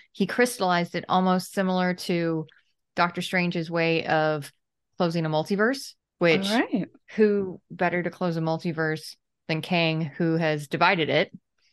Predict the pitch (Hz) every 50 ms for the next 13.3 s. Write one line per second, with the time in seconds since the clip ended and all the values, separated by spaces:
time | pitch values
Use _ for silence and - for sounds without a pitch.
0 | _ - 214 214 202 190 175 170 170 175 175 170 165 175 170 185 - - - 180
1 | 165 156 151 165 151 - - 160 151 160 160 - 170 160 151 160 170 180 175 170
2 | 160 160 160 160 170 156 156 160 160 - 170 165 - - - 220 233 247 220 190
3 | 156 - - - 185 180 - - 170 190 202 202 196 180 180 185 190 185 185 180
4 | 180 180 _ _ _ _ - - 240 269 220 - 107 - - - - - - -
5 | - - _ _ _ _ _ _ - - 175 160 156 - - - 202 208 214 214
6 | 190 185 185 196 220 214 220 - - - - _ _ - 139 - 139 - - -
7 | 139 147 170 196 165 156 - - 175 185 _ _ _ _ - 185 175 156 147 147
8 | - - 165 143 170 190 - - 123 139 147 - - - 117 131 127 139 - -
9 | 87 - - 110 - - - - - - - - 92 82 - - - 233 - 240
10 | - - - 254 - - - 247 - - _ _ _ - 160 - _ - 196 226
11 | 262 240 185 - - 202 233 - - 277 233 202 180 - - 202 226 233 220 226
12 | - 226 220 190 - - - 180 170 190 226 220 - 190 180 175 170 - 175 170
13 | 165 160 160 143 - -